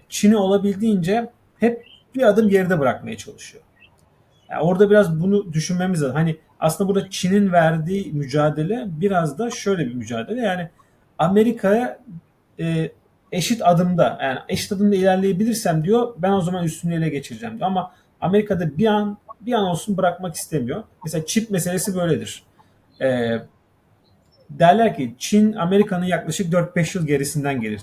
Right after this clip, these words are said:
çip teknolojisinde. Yani o dört beş yıl aslında çok önemlidir. Çünkü, e, çiplerde şöyle bir kanun vardır. Her iki yılda bir e, aynı alana sığdırdığın çip sayısı işte geometrik olarak artar falan gibi bir kanun var. Şimdi tam doğrusunu söyleyemedim ama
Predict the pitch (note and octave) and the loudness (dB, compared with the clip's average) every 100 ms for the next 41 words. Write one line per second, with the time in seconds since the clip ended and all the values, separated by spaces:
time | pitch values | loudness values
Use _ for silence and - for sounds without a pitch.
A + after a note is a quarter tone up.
0 | - - - C3 A2 A2 G#2 - - F#2+ | -10 -10 -8 -8 -8 -10 -10 -10 -14 -18
1 | - _ _ _ _ _ _ C3+ C3 C3 | -20 _ _ _ _ _ _ -2 0 0
2 | B2+ - - D3 E3 F#3 G3 G#3 F#3+ F3 | -6 -10 -4 2 4 2 2 2 2 2
3 | G3+ - F#3 D#3+ B2 A2 G#2+ - E3+ D#3 | 0 0 2 2 0 -4 -8 -6 -4 -2
4 | F#3 G3 _ _ _ _ _ - - - | -4 -8 _ _ _ _ _ -8 -8 -6
5 | E3+ - F3+ F#3 G#3+ G#3+ G3+ E3+ C#3 - | -6 0 2 4 4 4 4 4 2 -4
6 | - B2 A#2+ A#2 A#2 A#2 A#2+ A#3 A#3 _ | -10 -6 -4 -4 -2 -2 -2 -4 -6 _
7 | _ _ _ F3 G3+ F3 D#3+ G#3+ G#3 E3+ | _ _ _ 0 0 0 -4 4 6 6
8 | D3+ D3+ A3+ A#3 - _ _ _ _ - | 4 2 0 -2 -14 _ _ _ _ -4
9 | C#3+ C3+ C3+ - D#3+ G3+ G3 F3+ D#3 E3 | 0 0 0 0 0 2 0 -2 0 2
10 | F#3+ F3+ F3+ E3 E3+ E3 F3 - G3+ - | 0 -2 -2 0 -2 -2 -6 -6 -8 -4
11 | D#3 D#3 G#3 - F#3+ F3 C#3+ E3+ F3 E3 | -4 -2 -4 -4 -6 -4 -2 0 0 -2
12 | F3+ D#3+ D#3 F#3+ E3+ D#3 E3 D#3+ D#3 D#3+ | -2 0 2 2 0 0 0 0 0 0
13 | D#3+ E3+ D#3+ D#3 D#3 D#3 A#2 G#2+ C#3+ - | 0 0 -2 0 0 2 -2 -6 -10 -4
14 | D#3 D3+ D3+ D3+ D3 D#3 - D#3 E3 C3+ | -2 -2 0 0 0 -8 -4 -2 0 -2
15 | G#3 A#3+ B2+ | -2 -4 -6